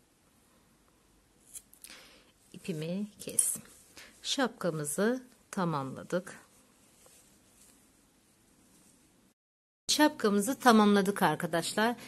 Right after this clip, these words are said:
Şimdi şapkamıza içindeki bulunan renklerden bir de pompon ayarlarsak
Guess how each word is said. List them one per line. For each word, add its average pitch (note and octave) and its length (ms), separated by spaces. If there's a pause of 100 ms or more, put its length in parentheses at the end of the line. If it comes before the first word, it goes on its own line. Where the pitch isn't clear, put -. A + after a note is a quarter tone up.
Şimdi B3+ 280
şapkamıza G#3 920 (280)
içindeki D4 540
bulunan A3 520
renklerden F3 840
bir D4+ 160
de G#3 140
pompon A3+ 480
ayarlarsak A3+ 880